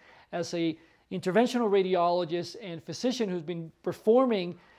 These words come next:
procedures with catheters for over twenty years on how to go about your life in a better way. So these are the tips to improve your living when living with a catheter. Tip number one I'm gonna give you is the following.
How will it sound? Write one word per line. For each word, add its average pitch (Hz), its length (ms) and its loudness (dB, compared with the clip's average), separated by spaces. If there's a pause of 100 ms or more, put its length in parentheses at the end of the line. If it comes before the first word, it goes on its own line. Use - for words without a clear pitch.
(140)
procedures 202 440 -4
with 175 180 -6
catheters 180 440 0
for 175 180 -6
over 156 140 -6
twenty 190 300 -8
years 160 320 -4
on 170 100 -8
how 226 420 4
to 294 140 -2
go 254 140 4
about 208 220 4
your 185 120 0
life 156 460 -2 (280)
in 190 140 -4
a - 20 -4
better 190 260 2
way. 151 380 -4 (220)
So 185 180 -4
these 247 240 4
are 240 140 8
the 185 140 4 (180)
tips - 420 4 (400)
to 196 80 -4
improve 190 400 -2
your 208 120 2
living 185 500 2 (400)
when 160 200 -4
living 233 440 6 (500)
with 160 220 -2
a 196 80 0
catheter. 165 520 -4 (600)
Tip 262 200 8
number 269 240 6
one 214 300 4
I'm 196 100 -4
gonna 190 140 -4
give 214 220 -2
you 208 100 2
is 151 120 0
the 170 40 -8
following. 165 500 2